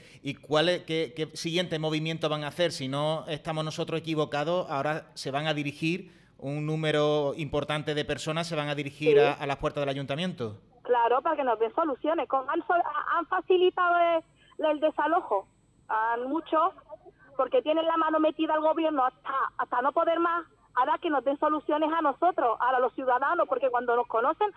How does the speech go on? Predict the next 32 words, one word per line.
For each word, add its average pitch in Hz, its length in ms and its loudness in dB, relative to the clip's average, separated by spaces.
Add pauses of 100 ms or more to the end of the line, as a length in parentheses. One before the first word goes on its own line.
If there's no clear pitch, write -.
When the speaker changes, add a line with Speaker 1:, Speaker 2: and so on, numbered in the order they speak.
(140)
Speaker 2:
cuando 285 280 2
son 302 180 2
los 311 160 2
votos, 349 260 2
vienen 330 240 4
a 311 60 0
tocar 294 280 0
las 285 180 0
puertas. 330 440 2 (340)
Ahora 269 200 2
nadie 311 260 2
se 311 80 0
acuerda 302 320 2
de 269 100 0
los 285 120 0
pobres, 277 420 0 (320)
porque 269 180 -2
a, 269 120 0
a 269 100 0
nosotros, 294 420 2
para 269 340 2
haber 320 180 0
hecho 359 240 2 (120)
esto, 392 140 0
nos 330 140 2
han 330 100 -6
cerrado 349 320 2
todas 311 240 2
las 294 140 0
puertas, 254 280 0
las 247 180 0
asistentas, 277 600 -2